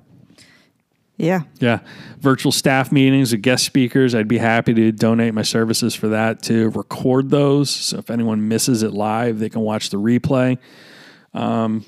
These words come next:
Speaker 2: yeah. And feel free to message me for more suggestions on that if you're in, you're a coach or you're in higher ed. Uh, we get n-, the next question I think is really important.
Speaker 1: You went a little dark there.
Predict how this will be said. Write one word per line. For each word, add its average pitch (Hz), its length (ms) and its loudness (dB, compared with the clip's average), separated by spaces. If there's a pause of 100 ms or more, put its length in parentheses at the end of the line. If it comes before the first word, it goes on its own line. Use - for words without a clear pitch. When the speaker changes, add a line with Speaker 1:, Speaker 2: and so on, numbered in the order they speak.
(400)
Speaker 2:
yeah. 180 280 -2 (280)
And 123 320 -4
feel 147 200 -2
free 156 240 0
to 151 80 2
message 123 500 0
me 139 420 2 (320)
for - 160 -6
more 120 220 2
suggestions 117 680 0
on 110 160 0
that 120 340 -2
if 107 200 -6
you're 110 180 -2
in, 110 200 -4 (560)
you're 107 180 -2
a - 40 -10
coach 131 400 2
or 104 100 -4
you're 104 180 0
in 98 60 -2
higher 110 320 2
ed. 120 280 2 (460)
Uh, 110 80 -4
we 147 80 2
get 240 120 2
n-, 143 280 0
the 143 140 2
next 196 240 0
question - 320 0
I 135 40 4
think 135 180 4
is 107 100 0
really 120 380 0
important. - 680 -10 (640)
Speaker 1:
You 202 80 0
went 247 140 4
a - 20 2
little 208 200 2
dark 170 280 0
there. 143 300 -2